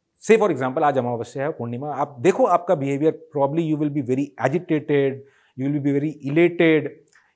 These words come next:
या कुछ ना कुछ ऐसा आपको लगेगा आपके बिहेवियर में।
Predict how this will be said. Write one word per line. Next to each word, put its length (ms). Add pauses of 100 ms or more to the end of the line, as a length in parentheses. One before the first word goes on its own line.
या 140
कुछ 360
ना 80
कुछ 240
ऐसा 300
आपको 520
लगेगा 360
आपके 360
बिहेवियर 500
में। 260